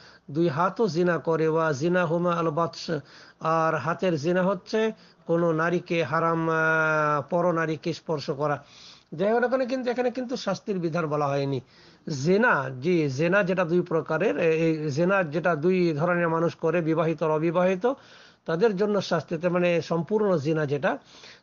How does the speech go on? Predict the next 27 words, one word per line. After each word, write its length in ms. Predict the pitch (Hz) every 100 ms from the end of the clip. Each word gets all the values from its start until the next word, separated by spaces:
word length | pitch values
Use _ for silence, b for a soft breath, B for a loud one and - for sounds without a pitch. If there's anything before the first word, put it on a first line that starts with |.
| -
তার 140 | 165
শাস্তির 420 | 156 196 180 214
বিধান 320 | 185 185 202 202
রয়েছে। 340 | 214 196 220
যদি 220 | 190 190
অবিবাহিত 600 | 190 185 196 196 190 185
হয় 180 | 196 190
তাহলে 200 | 190 185
একশো 320 | 185 - 190
দুররা, 400 | 156 180 175 180
একশো 280 | 180 170 180
কোড়া 260 | 180 180 170
তাকে 220 | 170 170
মার, 220 | 170 170
প্রহার 320 | 151 185 175
করা 220 | 151 175
হবে, 300 | 170 170 165 170 B B B -
আর 120 | 156
যদি 260 | 147 170 165
বিবাহিত 480 | 160 175 170 156
হয় 200 | 170 165
তাহলে 240 | 160 170 165
নারী 220 | 160 165
পুরুষ 380 | 151 165 165 139
দুজনে 320 | 147 151 160
হলে 220 | 156 160
দুজনকেই 640 | 151 156 175 165 208 226